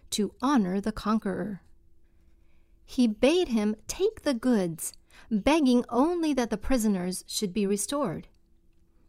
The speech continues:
By the usage of war, the spoils belonged to the conquerors. But Abraham had undertaken this expedition with no purpose of gain,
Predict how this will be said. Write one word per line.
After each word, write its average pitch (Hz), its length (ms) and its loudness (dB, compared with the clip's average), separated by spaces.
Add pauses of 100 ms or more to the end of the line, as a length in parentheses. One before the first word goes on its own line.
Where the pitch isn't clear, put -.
(240)
By 214 140 6
the 208 100 2
usage 277 480 0
of 196 120 -2
war, 202 440 -2 (400)
the 262 100 4
spoils 302 560 2
belonged 208 600 2
to 254 120 -4
the 262 80 -2
conquerors. 180 840 -4 (560)
But 196 220 2
Abraham 196 600 2
had 202 260 0
undertaken 214 680 2
this 262 280 -2
expedition 208 840 -2 (300)
with 226 200 6
no 269 260 8
purpose 285 420 0
of 220 240 0
gain, 180 440 2